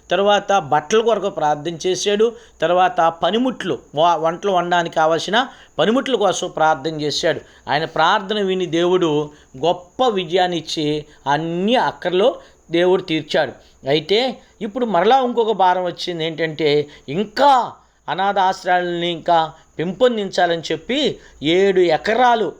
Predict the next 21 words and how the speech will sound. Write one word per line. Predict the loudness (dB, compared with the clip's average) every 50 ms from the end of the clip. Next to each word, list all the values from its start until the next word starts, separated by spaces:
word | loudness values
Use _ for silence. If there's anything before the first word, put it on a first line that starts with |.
| -12 -10
ఏడు | -6 -6 -4 -2
ఎకరాల | -2 -2 -2 -4 -2 2 4 4 4 4 4 2 4 4 2 2 0 -2
భూమి | 0 0 0 0 0
కొరకు | -2 0 0 0 0 0 0 0 0 0 -2 -4 -10 -16 _ -2
ప్రార్థన | 2 4 4 4 2 0 -4 -4 -2
చేశాడు. | -2 -2 0 0 0 0 0 0 -2 -8 -16 -16 -10 -8
అంతేకాదు, | -8 -4 -2 0 0 0 2 2 2 4 2 0 -2 -4 -10 _ _ -4 0
ఆ | 0 0
భూమిలో | 2 2 0 0 2 2 2 2 2 2 0 -2 -8 -16 _ _ _ _ _ _ _ -8 -6
మందిరం | -4 -4 -2 0 0 0 0
కట్టబడాలని, | 0 -2 0 0 0 2 2 4 4 2 2 0 -2 -4 -6 -8 -12 _ _ _ _ -2 0
ఆ | 0
భూమిలో | 2 2 2 2 2 2 2 2 2 2 0 -2 -4 -10 _ _ _ -2
ఆ | 0 2 2
ఒక | 2 2 0 -2
ఇల్లు | 0 0 0 0 0 0 0
కట్టబడాలని, | 0 0 -2 0 0 0 2 2 2 2 2 2 2 0 -2 -4 -6 -8 -12 _ _ -4 -2
పిల్లలకు | 0 0 2 0 0 0 0 2
వసతులు | 2 2 0 0 0 0 0 0
కావాలని | 2 4 4 4 4 4 2 2 0 -2
ప్రార్థన | -2 0 2 2 2 2 -2 -6 -6